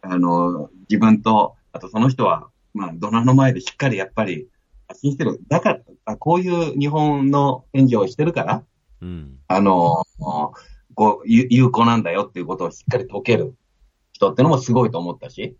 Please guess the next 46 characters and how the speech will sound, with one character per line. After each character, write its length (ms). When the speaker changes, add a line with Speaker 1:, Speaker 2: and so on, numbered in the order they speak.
Speaker 2:
う 60
ん。 580
Speaker 1:
う 100
ん。 100
だ 120
け 80
ど 60
や 60
っ 20
ぱ 80
自 140
分 140
は 120
ね、 400
あ 140
の、 460
な 120
ん 60
か、 300
相 200
手 80
の 100
主 120
体 200
性 260
を、 280
え 440
ー、 40
引 40
き 80
出 120
し 80
て、 240
Speaker 2:
う 40
ん。 300
Speaker 1:
で、 560
彼 200
ら 120
の 100
自 140
助 160
努 80
力 200
で 100
や 140
る 240